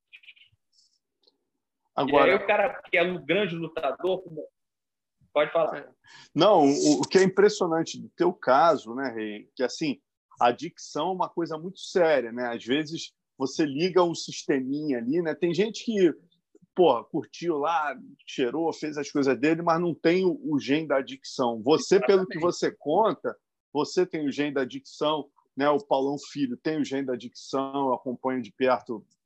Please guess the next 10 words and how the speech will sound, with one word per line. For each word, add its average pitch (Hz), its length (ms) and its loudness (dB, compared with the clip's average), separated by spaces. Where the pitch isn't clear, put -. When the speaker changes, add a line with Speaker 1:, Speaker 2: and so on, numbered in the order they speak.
Speaker 1:
é, 110 180 -6
já 123 220 0
vi, 120 440 0
é, 104 160 -4
adicção 139 680 -4
é 123 180 0
adicção 120 480 -4
pra 156 140 -2
tudo, 143 400 -2
pra, 123 420 0